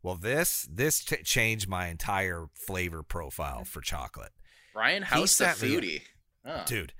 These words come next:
Speaker 1: he sent me a candy bar that's called, like, toasted corn and peanut butter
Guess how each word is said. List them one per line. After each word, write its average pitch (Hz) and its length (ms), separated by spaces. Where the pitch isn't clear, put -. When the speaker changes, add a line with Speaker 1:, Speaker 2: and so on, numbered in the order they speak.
Speaker 1:
he 190 160
sent 247 340
me 135 280
a 104 140
candy 135 520
bar 71 400
that's 98 280
called, 107 340
like, 87 380
toasted 139 600
corn 113 440
and 85 140
peanut 95 400
butter 110 440